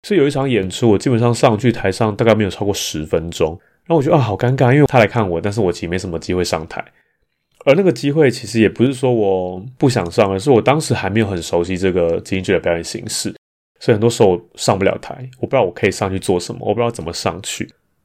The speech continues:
到了后来，我开始比较熟悉这个演出的形式之后，我就会，哦，大概知道这故事在讲什么，然后我可以怎么发挥，要往什么地方去。所以呢，我就比较能够掌握说，如果邀请朋友来看的时候，他们可以大概知道在做什么。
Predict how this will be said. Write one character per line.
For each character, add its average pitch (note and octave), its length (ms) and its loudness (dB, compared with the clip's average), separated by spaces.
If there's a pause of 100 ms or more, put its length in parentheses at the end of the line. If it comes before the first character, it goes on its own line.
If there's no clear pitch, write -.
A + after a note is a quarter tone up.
(100)
到 F#3 160 6
了 C#3+ 60 2
后 D3+ 200 4
来， G#2 180 2
我 F#2+ 100 0
开 A#2+ 180 -2
始 A#2 200 -4
比 F#2 100 -10
较 A2 160 2
熟 G2+ 260 0
悉 G#2 220 0
这 G#2+ 140 2
个 F#2+ 260 4 (180)
演 F#2+ 140 -2
出 G#2 80 2
的 G#2+ 60 6
形 F#2 240 -6
式 G2+ 140 -4
之 - 140 -6
后， F#2+ 220 4
我 F2+ 80 2
就 G2+ 180 2
会， G#2 360 4
哦， G#2 180 2
大 B2 100 -2
概 B2 120 4
知 A2 160 -4
道 F#2+ 340 -2 (160)
这 A2+ 120 0
故 G#2 180 -4
事 G2 60 -2
在 G#2 100 2
讲 F2+ 240 -6
什 F2+ 160 -12
么， D#2+ 100 -8
然 E2 80 -8
后 G2+ 160 0
我 F2 80 2
可 G2+ 140 -2
以 G2 60 0
怎 F2+ 100 -8
么 E2 120 -6
发 F#2 220 -2
挥， F#2+ 240 0
要 F#2 140 2
往 F2+ 180 0
什 - 100 -14
么 E2+ 80 -8
地 G2 120 -8
方 F#2 200 -6
去。 - 320 -6 (480)
所 G3 200 4
以 F3+ 60 6
呢， C#3+ 120 4
我 G#2+ 120 6
就 C#3 120 4
比 G#2 120 -6
较 A#2 100 0
能 G#2 120 -6
够 A#2 100 0
掌 F#2 200 -4
握 G#2 120 2
说， G#2 180 2
如 A#2+ 100 4
果 G2 120 4
邀 G2+ 120 2
请 G2 200 -6
朋 G2 120 -10
友 F2 60 -6
来 E2 100 -4
看 G2+ 220 -2
的 F#2+ 80 -2
时 - 180 -4
候， G2+ 320 0 (240)
他 D3 120 0
们 A2 180 2
可 A2+ 120 2
以 G2 80 4
大 A2 120 -2
概 G#2+ 140 0
知 - 80 -10
道 F#2+ 120 4
在 F#2+ 160 4 (120)
做 F#2 200 2
什 - 200 -8
么。 - 200 -18